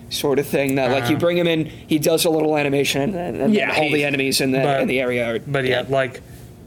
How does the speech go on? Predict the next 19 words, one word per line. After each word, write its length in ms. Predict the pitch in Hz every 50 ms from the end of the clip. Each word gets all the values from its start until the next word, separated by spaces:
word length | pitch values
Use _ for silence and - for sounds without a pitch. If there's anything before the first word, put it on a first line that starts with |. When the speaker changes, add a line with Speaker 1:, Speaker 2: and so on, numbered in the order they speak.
| - -
Speaker 2:
I 60 | 165
mean, 120 | 180 190
I 100 | 165 160
do 280 | 151 160 220 233 226 202
enjoy 400 | 175 143 120 127 135 135 131 135
that 160 | 135 127 123
the 160 | 131 127 120
story 400 | 120 - - - 131 123 123 120
gives 300 | 113 120 120 117 113 - - -
a 80 | 123 110
reason 500 | 110 - 113 104 110 110 - 123 123 120
why 320 | 120 127 127 127 127 131
Ben 300 | 135 127 135 127 127 127
doesn't 240 | 127 123 120 127 127
use 180 | 123 127 123 131
all 100 | 131 202
Speaker 3:
Yes. 120 | 233 -
Speaker 2:
those 100 | 135 135
aliens, 380 | 135 135 139 135 139 139 -